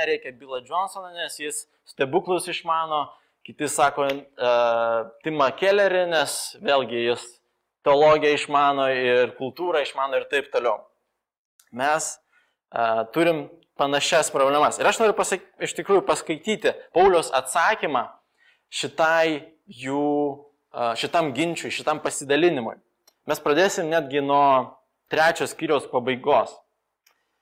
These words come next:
Nuo dvidešimt pirmos eilutės jis sako, „Tad niekas te nesididžiuoja žmonėmis, nes viskas yra jūsų. Ar Paulius, ar Apolas, ar Kefas, kuris Petras yra, ar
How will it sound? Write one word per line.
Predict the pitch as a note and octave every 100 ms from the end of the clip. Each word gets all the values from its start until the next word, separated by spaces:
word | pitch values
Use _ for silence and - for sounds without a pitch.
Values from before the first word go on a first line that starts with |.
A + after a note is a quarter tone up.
| _ -
Nuo | A#2+
dvidešimt | C#3+ D#3 D3 D3+
pirmos | C#3+ C3+ C#3+ C3 -
eilutės | A#2+ C3 C3 C#3 -
jis | C3+
sako, | D3+ C3+ A#2+
„Tad | - A#2+
niekas | C3+ G3 G#3 G3+ F#3 - _
te | - D#3
nesididžiuoja | D3 D3 B2+ C3+ B2 E3 D#3+ D#3 C#3+ _
žmonėmis, | B2+ A#2+ C#3+ C#3+ D#3 E3 B2 - _ _ _ _
nes | D3+ D#3+ D3
viskas | F#3 A3 - C#3+ -
yra | B2+ B2
jūsų. | B2 A#2+ - - _ _ _
Ar | - A2
Paulius, | F3 F#3+ F#3+ F3 C#3
ar | A2+
Apolas, | A#2 F3 F3 E3 -
ar | A#2+
Kefas, | - F3 F3 D3+ -
kuris | C#3+ C3 - _ _
Petras | B2 C3 - B2+
yra, | C3 B2 B2 - _ _ _ _ _ _
ar | - A#2+ -